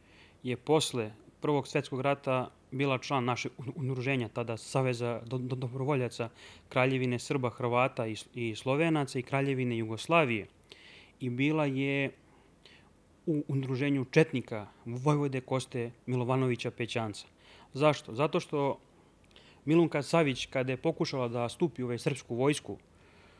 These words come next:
pre, pre početka, to jest po ob-, objavi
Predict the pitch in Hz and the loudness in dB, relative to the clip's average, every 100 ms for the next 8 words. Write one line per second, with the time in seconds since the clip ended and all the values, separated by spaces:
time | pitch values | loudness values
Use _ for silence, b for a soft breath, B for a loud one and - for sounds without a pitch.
0 | b b b - - 151 143 - - - | b b b -20 -2 4 4 4 -12 -10
1 | - 151 147 131 147 - 127 - 147 123 | 2 2 2 0 0 0 -6 -4 0 0
2 | - - - 147 - - 156 123 - 190 | -2 -8 4 4 4 -2 -8 -8 -4 0
3 | 160 151 139 131 123 | 2 2 2 0 0